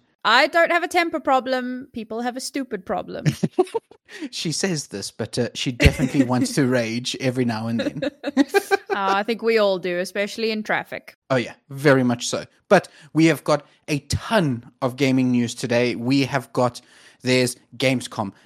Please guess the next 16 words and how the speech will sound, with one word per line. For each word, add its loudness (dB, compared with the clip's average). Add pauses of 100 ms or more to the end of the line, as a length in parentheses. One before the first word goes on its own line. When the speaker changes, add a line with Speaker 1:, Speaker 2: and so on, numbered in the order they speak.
(100)
Speaker 2:
there's, 0 (300)
there's 0
some 2
Valve 4
news, -4
there's -4
some, -2
uh, -6
Microsoft 0
news. -2
There's, 0
there's -6
so 2
much -2
going 2
on. 0